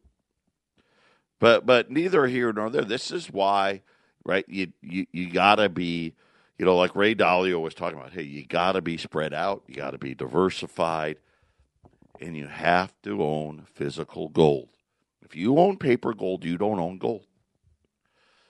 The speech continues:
Owning mining stocks is not owning gold. Owning, uh, the E T Fs is not owning gold. Now, it gives you exposure, but there's all these other variables,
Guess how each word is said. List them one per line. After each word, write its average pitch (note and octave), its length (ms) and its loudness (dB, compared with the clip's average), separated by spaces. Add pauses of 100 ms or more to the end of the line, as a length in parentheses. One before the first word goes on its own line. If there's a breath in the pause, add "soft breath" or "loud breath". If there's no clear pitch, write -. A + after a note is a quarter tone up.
(200)
Owning D3 320 2
mining B2+ 500 8
stocks F2 600 4
is E2+ 140 -14
not E2+ 380 -2 (160)
owning D2 460 -6 (100)
gold. D2+ 300 -2 (1500)
Owning, A2 400 -2 (320 soft breath)
uh, F#2 300 4
the F2 160 -6
E G#2 240 0
T G#2+ 340 2
Fs F2+ 400 2 (160)
is E2+ 220 -10
not F#2 360 -2
owning F2 460 -6
gold. G2+ 400 0
Now, F#2 160 -2
it E2 100 -8
gives F#2+ 240 -8
you F#2 140 -8
exposure, G2 1200 -6 (1000)
but C3 120 -4
there's B2+ 160 -2
all E3 180 2
these E3 200 -4
other C3+ 220 4
variables, F2 840 -2